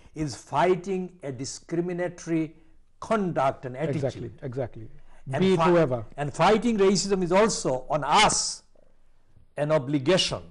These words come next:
Speaker 1: to show we are higher morally than the
Speaker 2: Hmm.
Speaker 1: racists.
Speaker 2: Hmm.
Speaker 1: Now that has been reversed,
Speaker 2: Hmm.
Speaker 1: and people have capitalized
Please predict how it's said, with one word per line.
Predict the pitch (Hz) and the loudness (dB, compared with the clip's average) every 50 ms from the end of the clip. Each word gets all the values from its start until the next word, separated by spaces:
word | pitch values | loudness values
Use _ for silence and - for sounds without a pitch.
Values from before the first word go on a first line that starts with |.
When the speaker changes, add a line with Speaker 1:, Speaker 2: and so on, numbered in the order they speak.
| - _ _ | -20 _ _
Speaker 1:
to | - 139 | -10 -10
show | - - - 156 156 165 165 160 160 - - _ _ | -8 -4 0 2 4 6 4 4 2 -2 -12 _ _
we | - 160 185 185 190 | 0 2 4 4 4
are | 185 165 - | 4 2 0
higher | - - 147 170 196 208 214 208 185 | 0 0 2 4 4 6 4 4 4
morally | 160 151 160 160 160 160 156 151 143 | 2 2 2 2 4 2 2 0 -4
than | 131 131 131 135 131 123 | -4 -6 -8 -8 -8 -10
the | 127 123 | -10 -8
Speaker 2:
Hmm. | 123 | -8
Speaker 1:
racists. | 120 139 135 127 127 120 - - - - _ | -8 -8 -10 -12 -14 -16 -20 -20 -20 -20 _
Speaker 2:
Hmm. | _ 143 135 131 131 - - - - - - _ _ - _ | _ -18 -18 -18 -18 -20 -20 -20 -20 -20 -20 _ _ -18 _
Speaker 1:
Now | 151 156 | -6 -2
that | 147 185 196 | 0 0 2
has | 190 196 180 | 2 0 0
been | 170 185 165 | -2 -2 -2
reversed, | 151 131 139 175 180 151 107 95 - - - _ _ _ _ _ _ _ _ _ - _ _ _ _ - | -2 0 2 2 2 2 0 -4 -10 -18 -20 _ _ _ _ _ _ _ _ _ -20 _ _ _ _ -14
Speaker 2:
Hmm. | 143 135 135 | -12 -10 -8
Speaker 1:
and | 151 151 - - | -8 -8 -6 -2
people | 185 202 180 175 196 | -2 -2 0 0 0
have | 196 185 - - - | -2 -2 -4 -8 -16
capitalized | - - 262 - - 233 - 185 160 139 117 98 92 92 92 95 131 147 139 - _ _ | -10 -8 -6 -4 -4 -4 -2 -2 -2 -2 -2 -6 -8 -12 -10 -10 -10 -10 -10 -14 _ _